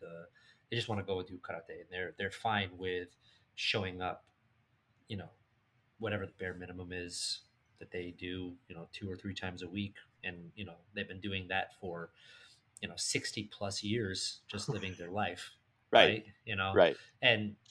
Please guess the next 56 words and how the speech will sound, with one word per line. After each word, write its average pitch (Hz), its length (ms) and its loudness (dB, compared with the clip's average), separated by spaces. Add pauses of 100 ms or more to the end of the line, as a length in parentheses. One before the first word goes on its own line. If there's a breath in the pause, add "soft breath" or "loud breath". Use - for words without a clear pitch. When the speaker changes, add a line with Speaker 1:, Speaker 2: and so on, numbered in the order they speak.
(340)
Speaker 1:
you 123 100 -2
know, 113 60 0
you 107 180 2
go 120 160 4
to 107 100 -6
the 107 100 0
dojo 117 400 2
and, 95 160 -2
and, 98 320 -6 (140)
and 87 500 -8
sometimes 107 380 -4
you 101 60 -4
see - 200 -6
them 110 180 -4
and 92 100 -8
you're 95 100 -8
like, 95 120 -12 (120)
"Oh, 104 200 -6
wow, - 260 -6
they're 101 180 -16
like 95 200 -18
a, 95 240 -6
you 98 100 -10
know, 90 80 -12 (160)
Hachidan 101 460 -2
or 90 140 -4
a 87 40 -14
Kyudan 101 420 -6
or 87 80 -8
whatever. 98 440 -2 (360 soft breath)
I 113 80 4
wanna 113 180 0
go, 104 240 0
like, 90 200 -6 (360)
learn 131 260 2
from 90 240 -8
them." 90 220 -2 (260)
And 98 100 -12
you, 87 200 -14
you 104 140 -4
may 95 180 0
go 92 160 -2
ask 90 180 0
them 95 100 -16
a - 100 -20
question - 380 -4
and 90 120 -14
they'll 90 120 -8
be 90 60 -10
like, 85 200 -14 (240)
"Mm, 113 240 -16 (120)
I 156 40 -2
don't 123 140 -2
know. 92 220 -2
Go 117 100 2
ask, 123 280 2